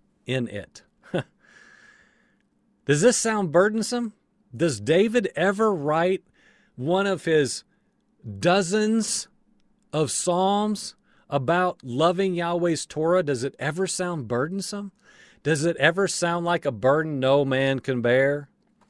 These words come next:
Never. He took delight in Yahweh's Torah. Leviticus eighteen five,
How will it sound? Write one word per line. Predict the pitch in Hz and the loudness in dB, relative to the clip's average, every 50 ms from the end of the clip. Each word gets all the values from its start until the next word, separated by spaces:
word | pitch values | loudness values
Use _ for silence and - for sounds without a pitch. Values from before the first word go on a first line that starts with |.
| _ _ _ - | _ _ _ -12
Never. | 98 110 156 196 202 220 226 180 113 - _ _ _ _ _ _ _ _ _ _ _ _ _ _ _ _ | -8 -6 -6 -4 -2 0 0 0 0 -4 _ _ _ _ _ _ _ _ _ _ _ _ _ _ _ _
He | _ - 113 107 - | _ -14 -14 -14 -12
took | - - 151 117 98 87 | -8 -8 -8 -8 -8 -8
delight | - 120 107 110 113 123 139 156 165 151 - - - - - _ _ _ _ _ _ _ _ _ _ | -8 -6 -6 -4 -4 -2 0 0 -2 -2 -4 -10 -16 -20 -20 _ _ _ _ _ _ _ _ _ _
in | - 113 113 110 | -10 -8 -6 -6
Yahweh's | 113 117 110 107 104 101 98 92 - | -6 -4 -4 -4 -4 -6 -6 -8 -10
Torah. | - - 98 92 90 78 64 - _ _ _ _ _ _ _ _ _ | -10 -10 -12 -10 -12 -14 -18 -20 _ _ _ _ _ _ _ _ _
Leviticus | - 117 107 123 170 180 175 - 165 - - - | -8 -6 -2 -2 -2 -2 -2 -4 -6 -6 -6 -8
eighteen | 147 160 - - - - 156 156 156 147 | -8 -8 -8 -8 -10 -8 -8 -6 -6 -8
five, | - - 160 165 147 120 95 78 76 - | -6 -6 -4 -4 -4 -6 -8 -10 -16 -20